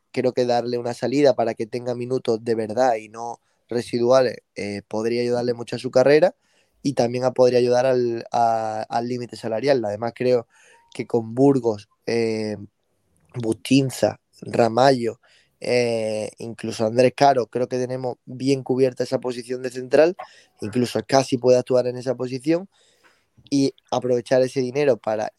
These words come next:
también, eh, por supuesto, la salida de Chavarría, que es un jugador que no debe contar para, para Guedes. Eh, esas dos salidas, pues darle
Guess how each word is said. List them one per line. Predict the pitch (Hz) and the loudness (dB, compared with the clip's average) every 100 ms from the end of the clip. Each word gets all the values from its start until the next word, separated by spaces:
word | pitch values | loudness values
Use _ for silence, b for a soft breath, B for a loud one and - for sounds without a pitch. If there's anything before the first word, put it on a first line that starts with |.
| - | -8
también, | 113 127 131 | -6 -6 -4
eh, | 127 120 | -4 -4
por | 123 | -6
supuesto, | 123 120 117 | -6 -4 -4
la | 117 | -4
salida | 127 127 120 | -4 -2 -2
de | 117 | -2
Chavarría, | - 113 117 139 156 | -2 -4 -2 0 -2
que | 127 | -2
es | |
un | 113 | -2
jugador | 120 117 | 0 0
que | - | -4
no | 113 | -10
debe | 113 113 | -6 -6
contar | 110 113 - 113 | -6 -12 -10 -8
para, | 117 117 117 b b b b _ | -6 -4 -6 b b b b _
para | 127 127 | 2 4
Guedes. | 131 151 156 175 - - | 4 2 0 -4 -4 0
Eh, | 131 127 123 120 117 - - | 2 2 0 0 -4 -10 -14
esas | 117 123 | -8 -6
dos | 120 131 | -4 -2
salidas, | 135 135 147 117 - b b b _ | -2 0 2 0 -4 b b b _
pues | - 107 - | -4 -2 -4
darle | 120 117 117 117 117 117 113 | -4 -4 -4 -6 -4 -4 -8